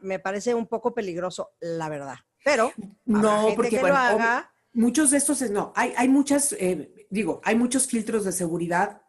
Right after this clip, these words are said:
Speaker 2: en este tipo de, de, de sites, Isabel. Muchos, muchos importantes. No es el tema, pero cre-, créeme que están asociados a, a, o sea, sí da-, das datos muy personales tuyos que, que, que, que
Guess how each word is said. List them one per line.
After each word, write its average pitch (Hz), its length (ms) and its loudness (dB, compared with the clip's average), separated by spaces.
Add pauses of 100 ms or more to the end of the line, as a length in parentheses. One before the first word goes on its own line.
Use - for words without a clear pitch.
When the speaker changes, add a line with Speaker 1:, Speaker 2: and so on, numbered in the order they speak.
Speaker 2:
en 170 160 -2
este 170 200 -4
tipo 175 280 -6
de, 135 300 -8 (100)
de, 143 240 -10
de 135 120 -8
sites, 139 360 -6
Isabel. - 360 -12
Muchos, 220 520 2
muchos 196 420 2
importantes. 175 580 -2 (280)
No 226 320 4
es 214 100 2
el 208 120 2
tema, 160 340 -2 (120)
pero 202 320 2
cre-, - 200 -2
créeme 240 320 2
que 180 340 2 (180)
están 220 360 0
asociados 214 600 0
a, 180 140 0
a, 175 200 -8
o 180 60 -10 (180)
sea, 233 120 -2
sí 262 160 6
da-, 262 300 2
das 247 280 0
datos 254 380 -2
muy 233 220 4
personales 208 560 -2
tuyos 208 500 -2 (220)
que, 196 260 2
que, - 160 -12
que, 185 340 2
que 175 360 0